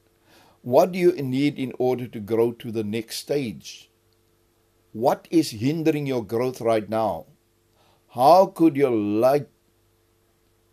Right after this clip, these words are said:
in your local church strategically and intentionally help people move through the stages?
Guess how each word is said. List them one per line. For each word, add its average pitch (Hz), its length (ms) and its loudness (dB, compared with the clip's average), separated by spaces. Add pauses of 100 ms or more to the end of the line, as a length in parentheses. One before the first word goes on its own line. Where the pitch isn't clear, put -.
(640)
in 123 140 -4
your 113 180 0
local 135 400 0
church 120 320 -4
strategically 123 1300 -8 (140)
and 104 240 -4
intentionally 113 880 -8
help 101 340 -6 (240)
people 107 400 -6
move 101 400 -8
through 98 280 -12
the 98 100 -10
stages? 113 680 -8